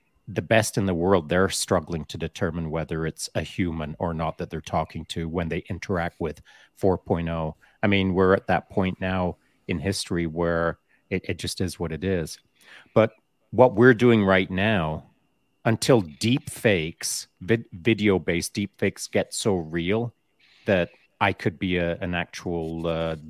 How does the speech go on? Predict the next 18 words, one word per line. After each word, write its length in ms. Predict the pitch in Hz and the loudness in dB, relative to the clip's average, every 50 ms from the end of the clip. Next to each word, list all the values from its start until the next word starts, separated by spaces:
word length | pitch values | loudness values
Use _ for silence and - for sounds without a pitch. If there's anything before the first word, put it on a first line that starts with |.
| 76 - | -10 -4
digital 400 | - 110 95 - - 87 92 85 | -2 -2 -2 -2 -4 -6 -6 -4
representation 1040 | 80 85 85 - - - 90 - 90 85 80 - - - 87 82 - - - 95 87 | -2 -2 -4 -4 -4 -6 -4 -2 -2 -4 -4 -6 -4 -4 -4 -4 -4 -4 -4 -4 -4
of 100 | 82 - | -4 -6
not 260 | 87 82 80 87 - | -4 -4 -4 -4 -2
me. 280 | - 110 113 123 123 - _ _ _ _ - - - - - - - _ _ - | -2 -2 -2 -2 -2 -6 _ _ _ _ -20 -20 -20 -20 -20 -20 -20 _ _ -4
Um, 440 | 104 95 92 95 92 90 92 87 - - | 0 0 2 2 2 0 -2 -2 -2 -2
until 260 | 120 - - 139 127 | -2 0 2 2 4
that 140 | 120 131 - | 4 4 2
happens, 480 | 90 87 90 - - - 117 110 - - | 2 -2 -2 -2 -2 -2 -2 -2 -2 -4
which 180 | 104 - - | -8 -8 -6
is 60 | - | -8
still 280 | - - - - 95 87 | -8 -6 -2 -2 -2 -2
some 260 | - - - 95 82 - | -2 -2 -2 -4 -4 -4
time 260 | - 95 87 85 82 | -4 -4 -2 0 0
off 180 | 82 82 - | -2 -4 -4
in 60 | - 82 | -6 -8
the 60 | 80 | -8
future, 580 | - - 82 82 80 - - 101 101 107 101 | -6 -6 -6 -6 -6 -4 -2 -2 -2 -2 -4